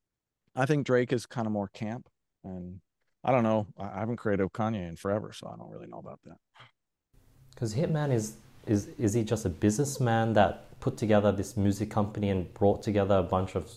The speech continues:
Speaker 2: singers, put together groups, or
Speaker 1: Well, I, I think he had success in K-pop before they reached out to me. I don't know what his prior success was, but he seemed like he knew what the fuck he was doing.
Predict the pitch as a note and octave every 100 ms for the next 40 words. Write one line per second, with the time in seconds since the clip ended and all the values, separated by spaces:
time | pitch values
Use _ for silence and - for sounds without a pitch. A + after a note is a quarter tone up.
0 | - - A2+ A2+ A2 G#2+ G#2 - G2 F#2
1 | E2 - G#2+ A2+ A2 - - - - -
2 | G#2 - - - - E3+ E3+ - _ _
3 | - D#3+ A#3 C4+ D4 A3 F3+ E3+ D#3 C#3
4 | _ _ - - - F3 F3 E3 C#3+ D3
5 | C#3+ D3 C#3 - A2 A#2 - B2+ B2+ B2
6 | B2+ B2+ A#2+ A#2+ B2 - A#2 - G2+ G2+
7 | D#3+ G3 _ _ _ _ _ _ - A#2+
8 | A#2+ A#2 _ - A2+ G#2+ G2+ B2+ C3 C3
9 | - C#3+ C#3+ - - D3 - C#3+ D3 -
10 | A2+ A#2 - C3 A#2+ A#2 - A2+ G#2 G#2+
11 | A#2 A2 G#2 G#2+ A2+ - G#2 F2 A2 D#3
12 | C3+